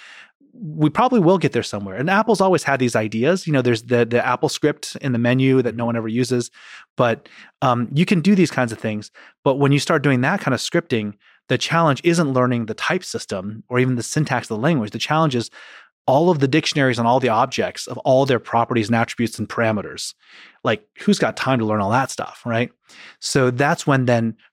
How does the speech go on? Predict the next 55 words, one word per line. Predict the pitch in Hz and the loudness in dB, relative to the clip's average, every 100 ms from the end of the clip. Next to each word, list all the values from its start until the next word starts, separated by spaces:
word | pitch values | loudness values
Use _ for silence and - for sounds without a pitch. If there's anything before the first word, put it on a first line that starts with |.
| - | -4
programming | 147 143 131 123 120 127 | 0 2 2 0 -2 -6
by | 131 120 110 | -4 -2 0
prototype | 113 - 180 151 - 104 85 - _ _ - | -2 -2 2 2 0 -6 -8 -12 _ _ -4
or | 131 | 0
by | 110 | 0
example | 107 - 135 151 - - _ - - | -2 0 0 0 -4 -10 _ -20 -4
becomes | 127 - 127 120 | -4 0 -2 0
the | 117 | 0
right | 110 120 113 | 2 0 0
way | 110 101 | -2 -2
to | - - 113 107 | -4 -2 -2 0
get | 123 110 | -2 -2
the | 117 | -2
user | 117 113 113 | 0 0 -2
to | 101 | -6
express | - 110 - | -6 -8 -6
their | 107 | -6
desire. | 101 98 90 87 - _ - - - - | -6 -6 -6 -6 -12 _ -20 -20 -20 -4
Um, | 127 123 123 | -2 0 -4
so | - | 2
there's | 170 170 | 2 4
a | |
lot | 220 | 2
of | 202 | 4
these, | 147 - | 0 -2
these | 143 135 123 | -4 -4 0
different | 143 135 | 0 0
ways | 123 127 | 2 2
that | 127 | 2
we | 123 | 0
can | 117 | -2
approach | - 117 | -4 -6
programming. | - 120 104 101 | -2 -2 -2 -4
But | 131 | 0
I | 135 | 0
do | 131 214 | 2 2
think | 196 143 123 - - - - - _ | 2 0 -2 -6 -20 -20 -20 -20 _
when | 143 139 | 0 2
it, | 151 | 2
as | 131 127 | 2 2
you | |
were | 131 | 2
talking | 160 165 139 | 2 0 0
about | 120 120 - | 0 0 0
the, | 117 107 101 | 0 0 0
the | 120 | -2
Adobe | 117 127 127 | 2 2 2
scripting | - 147 127 110 | 0 0 0 -2
thing, | 110 | -4
I | 110 | -4
was | - | -6
thinking | 131 | -2
about, | 120 113 107 | 0 0 0
you | 123 | 2
know | 139 | 2